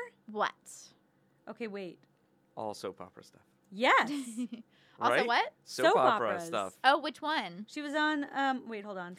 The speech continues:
Speaker 3: I think
Speaker 1: It's
Speaker 3: I
Speaker 1: all
Speaker 3: knew that
Speaker 1: before
Speaker 3: from
Speaker 1: my time from
Speaker 3: Chopping
Speaker 1: watching
Speaker 3: Mall. I
Speaker 1: soap.
Speaker 3: think I remember seeing that like, after I saw Chopping Mall and looked her up, I think I remember seeing
Speaker 2: Days
Speaker 3: that.
Speaker 2: of Our Lives, Trista
Speaker 1: Okay.
Speaker 2: Evans Bradford from nineteen eighty-three to nineteen eighty-four.
Speaker 1: Yeah, that's
Speaker 2: How do you
Speaker 1: before my
Speaker 2: not know
Speaker 1: time.
Speaker 2: this?
Speaker 1: Well, if you're only on a soap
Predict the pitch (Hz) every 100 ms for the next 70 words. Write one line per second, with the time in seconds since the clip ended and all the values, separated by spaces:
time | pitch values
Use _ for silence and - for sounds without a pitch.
0 | - 330 302 269 269 262 233 226 196 233
1 | 254 190 147 113 101 101 113 175 175 175
2 | 156 151 151 147 - 156 147 139 131 127
3 | - _ - 123 131 - 123 120 117 131
4 | 127 123 110 101 95 95 95 101 92 87
5 | 95 104 104 104 104 101 101 - 113 104
6 | 95 220 262 294 302 277 302 370 170 165
7 | - - 233 262 214 320 240 226 226 240
8 | 196 208 294 277 180 170 190 190 220 269
9 | 254 247 - 226 226 226 233 247 254 269
10 | - 285 339 180 - _ 202 196 185 185
11 | 247 294 302 302 254 277 392 - - -
12 | - 285 277 269 254 - 247 302 330 370
13 | 349 285 277 208